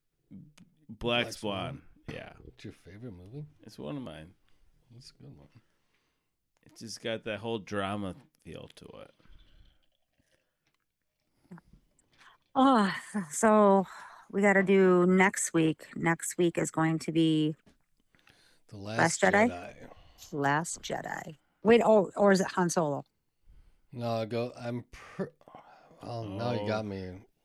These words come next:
Speaker 2: second
Speaker 1: Get the
Speaker 2: guessing
Speaker 1: phones
Speaker 2: myself.
Speaker 1: out. I
Speaker 2: I'm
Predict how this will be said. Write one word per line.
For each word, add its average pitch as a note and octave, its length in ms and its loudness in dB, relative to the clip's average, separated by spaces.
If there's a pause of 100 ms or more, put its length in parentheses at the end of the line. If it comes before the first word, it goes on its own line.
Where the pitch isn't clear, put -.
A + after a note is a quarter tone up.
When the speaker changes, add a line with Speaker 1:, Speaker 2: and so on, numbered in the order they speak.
(760)
Speaker 2:
second B2 360 -6
Speaker 1:
Get G2+ 80 -8
the - 40 -2
Speaker 2:
guessing A#2+ 220 0
Speaker 1:
phones C#3 300 0
Speaker 2:
myself. F#2+ 260 -6
Speaker 1:
out. - 100 -12 (580)
I F#2+ 40 -20
Speaker 2:
I'm A#2 180 -14